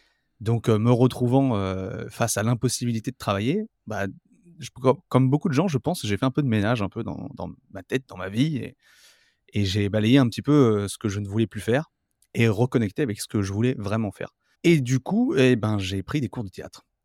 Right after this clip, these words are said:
euh, très rapidement. Et, euh, et, euh, sorti de ça, euh, alors j'en suis pas encore totalement sorti. De toute façon, je pense que les cours, on en prend toute sa vie. C'est des métiers où on apprend, euh, éternellement,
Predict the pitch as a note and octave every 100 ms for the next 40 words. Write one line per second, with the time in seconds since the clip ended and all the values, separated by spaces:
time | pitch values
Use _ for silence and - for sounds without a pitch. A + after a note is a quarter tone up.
0 | _ G#2 G2 G2 B2 G2+ F#2+ G2+ C3 G#3+
1 | _ _ _ _ _ - B2+ C3 A2+ G#2+
2 | G#2 G2+ G2+ - - G#2 G2 G2 A2+ -
3 | A2+ - B2 G2+ G2 - C#3+ E3 E3 A#2
4 | G#2 F#2+ F2 F2+ - G#2 G2+ G#2+ - A2
5 | G2+ G2 - - G#2 F#2+ F#2 - - F3+
6 | A#2 B2 G#2+ A2 - G#2+ G2+ C3+ A2+ G2
7 | F#2 - G2+ G#2+ - F#2 A#2+ - _ _
8 | _ _ - A2 G2+ F#2+ - B2 G2 G2
9 | G2 - A#2+ G#2 F2+ D#2+ - F#2+ - _
10 | _ _ _ G#2+ - G2 G2 A#2+ A3